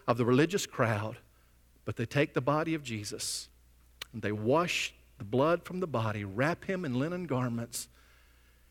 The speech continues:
and this Pharisee named Nicodemus helps Jesus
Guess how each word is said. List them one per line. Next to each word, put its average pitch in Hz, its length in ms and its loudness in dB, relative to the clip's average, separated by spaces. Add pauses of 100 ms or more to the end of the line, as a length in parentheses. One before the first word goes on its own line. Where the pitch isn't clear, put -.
(280)
and 117 200 -2
this 110 200 2
Pharisee 185 680 0
named 139 240 2
Nicodemus 120 840 -2 (800)
helps 139 280 -2
Jesus 120 640 -6